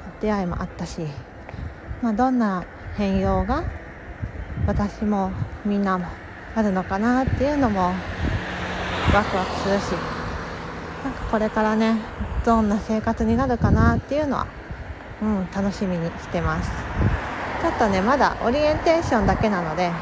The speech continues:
詳しい、まだ授業とか講義は始まってないんですけども、これからみんなとね、過ごすジャーニーと、これからメンバー以外のね、方とも、私もいろんなクライアントさんとか、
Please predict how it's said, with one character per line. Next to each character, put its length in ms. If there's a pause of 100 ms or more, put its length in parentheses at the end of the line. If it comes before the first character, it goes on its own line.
(760)
詳 180
し 160
い、 40
ま 140
だ 80
授 220
業 140
と 80 (120)
か 80 (100)
講 120
義 120
は 80
始 220
ま 80
っ 40
て 120
な 120
い 40
ん 40
で 100
す 120
け 80
ど 120
も、 180 (2250)
こ 80
れ 120
か 140
ら 280
み 160
ん 100
な 120
と 140
ね、 320
過 80
ご 120
す 60 (540)
ジ 60
ャ 160
ー 60
ニ 180
ー 80
と、 160 (640)
こ 60
れ 120
か 180
ら 200 (1160)
メ 120
ン 100
バ 120
ー 80
以 40
外 180
の 120
ね、 180
方 280
と 140
も、 120 (140)
私 380
も 180 (640)
い 40
ろ 100
ん 40
な 100
ク 120
ラ 160
イ 80
ア 60
ン 60
ト 100
さ 160
ん 80
と 80
か、 200